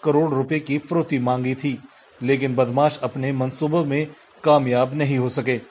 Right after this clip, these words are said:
चिकित्सक को मुक्त कराकर जिला पुलिस और आगरा पुलिस ने बड़ी राहत की सांस ली। गौरतलब है कि आगरा जिले के एतमादोला क्षेत्र के रहने वाले चिकित्सक उमाशंकांत गुप्ता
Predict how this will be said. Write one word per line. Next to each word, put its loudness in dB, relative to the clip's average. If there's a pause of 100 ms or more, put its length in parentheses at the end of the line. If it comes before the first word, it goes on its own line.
(320)
चिकित्सक 0
को 2
मुक्त -4
कराकर 2 (120)
जिला 4
पुलिस -4
और -2 (300)
आगरा 4
पुलिस 0 (100)
ने 0 (140)
बड़ी 2
राहत -2
की -2
सांस 0
ली। 0 (880)
गौरतलब 4
है 4
कि -2
आगरा 4
जिले 0
के 0
एतमादोला 2
क्षेत्र -4
के -4
रहने 0
वाले 2 (340)
चिकित्सक 0
उमाशंकांत 0
गुप्ता 2